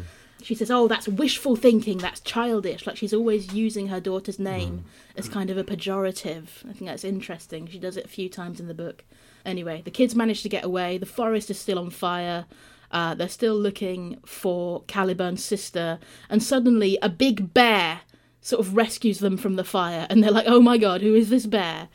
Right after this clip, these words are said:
Speaker 1: And the bear's like, "Come on, come on." Takes them to, like, a mound with a chalk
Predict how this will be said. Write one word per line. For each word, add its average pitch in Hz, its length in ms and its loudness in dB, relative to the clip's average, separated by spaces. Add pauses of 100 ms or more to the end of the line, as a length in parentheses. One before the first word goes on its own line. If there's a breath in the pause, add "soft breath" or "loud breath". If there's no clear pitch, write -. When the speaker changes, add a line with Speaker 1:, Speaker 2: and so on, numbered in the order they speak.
(400 soft breath)
Speaker 1:
And 202 140 0
the 202 60 0
bear's 202 300 -2
like, 190 160 -8
"Come 226 160 -4
on, 208 120 -6
come 208 160 -4
on." 175 200 -8 (300 loud breath)
Takes - 400 -10
them 208 240 -8
to, 208 140 -10
like, 180 480 -12 (340)
a 202 60 -8
mound 214 840 -6 (440 soft breath)
with 196 460 -4 (120)
a 196 240 -8
chalk 247 520 -6